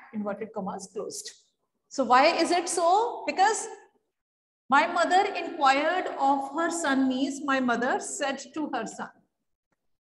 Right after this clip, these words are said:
Then if he had, so when we use if as conjunction, it means that the interrogative sentence started with a verb. Now which verb? If he had done.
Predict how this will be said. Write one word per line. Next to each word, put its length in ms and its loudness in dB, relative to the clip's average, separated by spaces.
Then 160 0
if 100 -8
he 160 2
had, 260 4
so 160 -2
when 240 0
we 80 6
use 260 0
if 100 -6
as 180 0
conjunction, 560 0
it 60 -10
means 400 -2
that 160 2
the 100 -2
interrogative 640 2
sentence 500 -2
started 480 4
with 200 4
a 20 0
verb. 320 0
Now 160 6
which 240 0
verb? 260 6
If 160 -4
he 100 6
had 420 6
done. 180 2